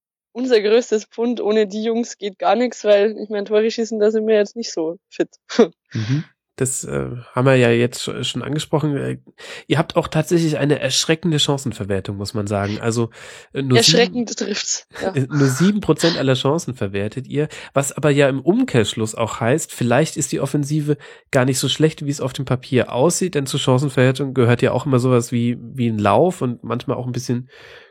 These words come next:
Speaker 2: Glück. Also, ihr erspielt euch mehr Chancen, als es die elf Tore aussagen, aber sieben Prozent ist halt trotzdem so, dass ich sagen würde, hm.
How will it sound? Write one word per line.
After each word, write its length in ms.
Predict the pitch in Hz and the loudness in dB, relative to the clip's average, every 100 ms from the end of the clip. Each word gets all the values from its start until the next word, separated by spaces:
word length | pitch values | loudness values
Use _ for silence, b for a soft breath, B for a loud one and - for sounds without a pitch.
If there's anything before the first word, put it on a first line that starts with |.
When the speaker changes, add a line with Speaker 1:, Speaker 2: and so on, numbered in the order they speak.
| B | B
Speaker 2:
Glück. 380 | - 135 202 - - | 2 4 4 0 0
Also, 240 | 131 131 - _ _ | 2 2 -4 _ _
ihr 160 | - 143 | 0 2
erspielt 340 | 139 - 196 | 2 2 2
euch 140 | 180 147 | 2 4
mehr 140 | 151 | 4
Chancen, 340 | 165 165 160 139 | 4 2 2 0
als 180 | 131 | -2
es 100 | 139 | -4
die 140 | 131 131 | -4 0
elf 200 | 139 156 | 0 0
Tore 260 | - 139 120 | -2 0 0
aussagen, 540 | 131 147 104 95 101 | 0 0 0 -2 -2
aber 200 | 104 110 | 0 2
sieben 240 | 104 131 143 | 2 2 0
Prozent 420 | 131 131 135 139 | -2 2 0 0
ist 140 | 135 | -4
halt 140 | 127 127 | -4 -4
trotzdem 420 | 143 - 147 135 | -4 -2 -2 -2
so, 120 | 135 | 0
dass 160 | 135 135 | 0 -2
ich 120 | 131 | -2
sagen 260 | 135 131 | -2 -2
würde, 260 | 127 127 123 127 | 0 0 -2 -4
hm. 280 | 165 156 92 | -4 -4 -4